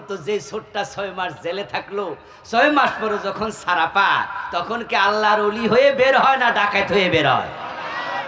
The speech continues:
কারণ জেলখানা ছিল কাদের সাথে? বড় বড় ক্রিমিনালদের সাথে। সৎসঙ্গে স্বর্গবাস, অসৎসঙ্গে সর্বনাশ। এলাকার ছাগল চুরি করে ধরা পড়ছে, আপনারা দিলেন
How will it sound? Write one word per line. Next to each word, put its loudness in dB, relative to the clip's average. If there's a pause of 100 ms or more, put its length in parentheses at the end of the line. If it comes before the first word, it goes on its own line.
(340)
কারণ 0
জেলখানা 0
ছিল -4
কাদের -2
সাথে? 2 (1000)
বড় 2
বড় -4
ক্রিমিনালদের -6
সাথে। -12 (220)
সৎসঙ্গে -10
স্বর্গবাস, 2 (480)
অসৎসঙ্গে -6 (100)
সর্বনাশ। -8 (760)
এলাকার -6 (120)
ছাগল -10
চুরি -16
করে -16
ধরা -14
পড়ছে, -20 (1160)
আপনারা -4
দিলেন -12